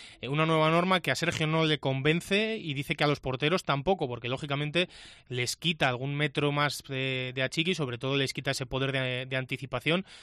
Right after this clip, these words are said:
y es consciente de que muchos de los penaltis que se paren este año en Primera División van a tener que ser repetidos por esta nueva norma, siempre y cuando,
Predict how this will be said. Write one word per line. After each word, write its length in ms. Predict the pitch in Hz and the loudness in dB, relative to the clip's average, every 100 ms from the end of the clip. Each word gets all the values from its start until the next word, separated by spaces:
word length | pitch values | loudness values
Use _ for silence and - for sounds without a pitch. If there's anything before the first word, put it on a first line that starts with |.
| - - - | -20 -20 -12
y 340 | 127 123 120 127 | -6 -4 0 0
es 100 | - | 2
consciente 500 | 156 147 151 151 180 | 2 2 2 2 2
de 160 | 151 | 2
que 220 | - 127 - | 2 -2 -2
muchos 400 | 156 156 175 190 | 0 2 2 2
de 80 | 185 | 4
los 140 | 180 - | 2 2
penaltis 380 | 170 131 113 | 0 0 -4
que 80 | - | -10
se 120 | 113 | -6
paren 240 | 143 147 147 | -2 0 0
este 200 | 135 143 | -2 -2
año 180 | 131 127 | -2 -4
en 60 | |
Primera 300 | 123 127 147 | -4 -4 -2
División 460 | 135 120 131 175 185 _ | -4 -4 -4 -4 -6 _
van 300 | 131 135 151 | -4 -2 -2
a 60 | 131 | -4
tener 260 | 127 143 | -6 -6
que 100 | 127 | -6
ser 180 | - 139 | -6 -4
repetidos 460 | 135 117 135 147 - | -4 -4 -4 -4 -4
por 160 | 127 | -8
esta 180 | 131 131 | -8 -8
nueva 180 | 131 117 | -6 -6
norma, 300 | 127 156 175 | -4 -2 -2
siempre 320 | - 180 135 | 2 2 2
y 40 | 117 | 0
cuando, 360 | 165 190 214 | 0 0 -2